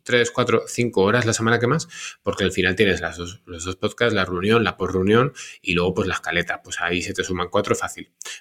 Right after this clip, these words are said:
Más que alguna cosa esté complicada, pues igual cuatro y media. Am, pero al final porque hemos también, considero,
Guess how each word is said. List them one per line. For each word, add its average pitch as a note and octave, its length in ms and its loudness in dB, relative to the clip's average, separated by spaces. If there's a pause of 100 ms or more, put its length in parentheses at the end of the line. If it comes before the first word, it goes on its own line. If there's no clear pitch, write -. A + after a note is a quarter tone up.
Más E2+ 180 0
que F2 100 -2
alguna F#2 360 0
cosa F#2+ 180 -2
esté F#2 180 -2
complicada, F#2+ 480 0
pues - 140 -6
igual F2+ 220 0
cuatro - 240 -4
y - 20 -4
media. - 300 -2 (720)
Am, F2+ 600 0 (300)
pero G#2 160 2
al G#2 60 2
final G2+ 200 2
porque A2 220 4
hemos A2 220 2
también, G2+ 360 0
considero, G2+ 640 2